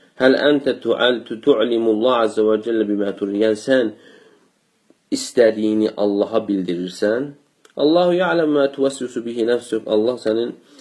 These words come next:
nəfsində olanı, nəfsinin sən nə vəsvəsə verdiyini bilir. Həl tu'limullah bi ədədi rəkəat vəl avqat. Sən rəkatların sayını, vaxtları Allaha bildirirsən.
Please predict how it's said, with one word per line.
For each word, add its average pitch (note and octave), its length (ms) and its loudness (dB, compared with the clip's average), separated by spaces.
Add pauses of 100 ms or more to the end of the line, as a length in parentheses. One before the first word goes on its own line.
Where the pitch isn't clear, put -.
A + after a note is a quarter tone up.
(120)
nəfsində A2 760 -2
olanı, G#2 560 0
nəfsinin G#2 460 -2
sən A2 180 -2
nə A#2 160 4
vəsvəsə A#2 480 0
verdiyini G2+ 480 0
bilir. F2+ 300 -10 (320)
Həl E3 300 4
tu'limullah C3+ 640 2
bi B2+ 140 0
ədədi A2+ 400 0
rəkəat G#2+ 560 0
vəl F#2 220 2
avqat. F#2+ 420 -2
Sən G#2 240 0 (440)
rəkatların G#2+ 760 0
sayını, G#2 580 0
vaxtları G2+ 560 0
Allaha G2 400 -2
bildirirsən. F#2 800 -6